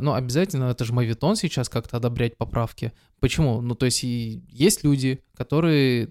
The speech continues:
на полном серьёзе считают, что, ну, в две тысячи двадцатом году наверняка какие-то статьи устарели. Может быть, у нас поменялись уже какие-то должности, которые надо просто формально переписать, то есть их уже нет,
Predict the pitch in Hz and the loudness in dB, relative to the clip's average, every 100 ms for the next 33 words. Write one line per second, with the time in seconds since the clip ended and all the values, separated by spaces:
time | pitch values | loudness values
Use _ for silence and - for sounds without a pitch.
0 | - 120 113 143 175 - 127 131 123 - | -2 -2 0 2 0 0 0 0 -2 -4
1 | - 117 - - 120 120 113 - - - | -4 -4 -6 -6 -2 -2 -4 -14 -20 -20
2 | - - - - _ _ _ _ _ _ | -20 -20 -20 -20 _ _ _ _ _ _
3 | _ _ _ _ _ - 131 135 143 - | _ _ _ _ _ -10 -2 0 2 0
4 | 127 120 120 123 120 117 120 147 247 143 | 0 2 2 0 -2 0 0 2 2 2
5 | 117 123 120 117 156 202 190 - 127 151 | 0 0 -2 0 2 2 2 0 -2 -2
6 | 160 - - 117 147 135 - 123 123 117 | 0 -2 -2 0 0 0 0 0 2 2
7 | 117 120 127 123 127 127 127 120 135 131 | 0 0 0 0 -2 0 -2 -2 -2 0
8 | 131 120 - 120 123 - 123 120 117 151 | 0 0 -2 -4 -4 -6 -8 -4 2 4
9 | 190 190 185 185 170 156 156 151 139 139 | 6 4 4 0 0 0 2 4 4 2
10 | 131 123 - 135 127 - 117 131 135 135 | 2 0 0 0 0 -2 0 0 2 2
11 | 120 113 - 123 127 - 120 - 117 - | 2 0 -2 -2 -2 -2 -4 -4 -6 -4
12 | 120 120 117 135 233 - | -4 -4 -2 0 0 -2